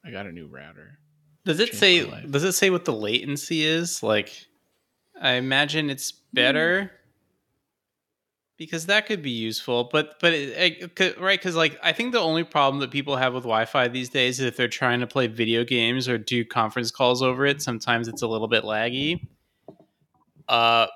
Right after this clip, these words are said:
Speaker 2: but you wouldn't wanna do either of those things where if the dog stands in the wrong place, you just get <laughs> disconnected either. So I don't
Speaker 1: Right.
Speaker 2: like,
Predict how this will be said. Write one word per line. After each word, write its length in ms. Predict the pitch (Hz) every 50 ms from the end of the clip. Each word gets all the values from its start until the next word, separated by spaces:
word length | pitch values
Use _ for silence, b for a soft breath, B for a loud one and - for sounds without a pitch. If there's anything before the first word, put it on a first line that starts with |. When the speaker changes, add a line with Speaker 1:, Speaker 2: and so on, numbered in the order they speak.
| - _ _ _ -
Speaker 2:
but 200 | - 143 - -
you 120 | 156 143
wouldn't 200 | 143 160 165 190
wanna 140 | 185 175 165
do 180 | 143 151 156 147
either 240 | - 139 139 143 143
of 80 | 127
those 220 | 127 127 123 117 -
things 440 | - 131 123 120 117 113 107 -
where 240 | - 127 131 127 131 -
if 320 | 156 147 127 - - - - _ _ -
the 100 | - 143
dog 500 | 139 - - 139 127 123 131 135 139 131
stands 440 | - - - 147 127 120 120 107 -
in 60 | 120
the 100 | 117 113
wrong 340 | 110 113 113 113 110 110 104
place, 540 | - - 120 110 107 107 107 - - - -
you 120 | 120 113
just 300 | 113 120 113 - - -
get 180 | - 127 - -
<laughs> 0 |
disconnected 720 | - 123 - - 185 180 - - 190 165 - - 160 139
either. 600 | 139 131 147 156 156 131 120 107 104 104 104 104
So 560 | - - - - 131 117 110 107 107 104 - - - - _ _ _ _ _ _ -
I 80 | - 147
don't 240 | 160 175 170 160 -
Speaker 1:
Right. 100 | - B B B B B B B B
Speaker 2:
like, 120 | 156 160